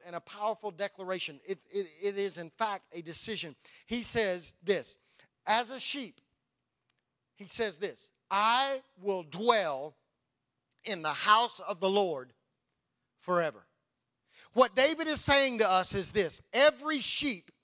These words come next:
has a dwell decision. Uh, okay, this, we gotta get this. David makes a choice.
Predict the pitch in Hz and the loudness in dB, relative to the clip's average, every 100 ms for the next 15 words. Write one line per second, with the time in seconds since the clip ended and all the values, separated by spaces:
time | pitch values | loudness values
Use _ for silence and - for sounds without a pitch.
0 | _ _ _ - 262 240 190 190 - 202 | _ _ _ 0 4 4 4 -2 -8 -6
1 | 180 139 208 233 240 170 156 156 _ _ | -6 -8 2 4 4 2 0 -4 _ _
2 | _ _ _ 156 175 - 185 127 110 _ | _ _ _ -14 -12 -8 -8 -10 -16 _
3 | _ _ _ _ _ _ _ _ _ _ | _ _ _ _ _ _ _ _ _ _
4 | _ _ _ _ _ _ - - _ - | _ _ _ _ _ _ -14 -14 _ -14
5 | 143 - 123 113 156 - - _ - - | -14 -10 -12 -10 -12 -12 -16 _ -20 -10
6 | 170 180 170 160 - 165 - - _ _ | -2 -2 -2 -6 -12 -16 -20 -20 _ _
7 | _ _ _ _ _ _ _ _ _ _ | _ _ _ _ _ _ _ _ _ _
8 | _ _ _ _ _ - 262 339 302 262 | _ _ _ _ _ 0 4 4 2 -2
9 | 214 240 285 - - 233 185 - 254 196 | -2 2 2 2 -8 -6 -4 -2 0 0
10 | - | -2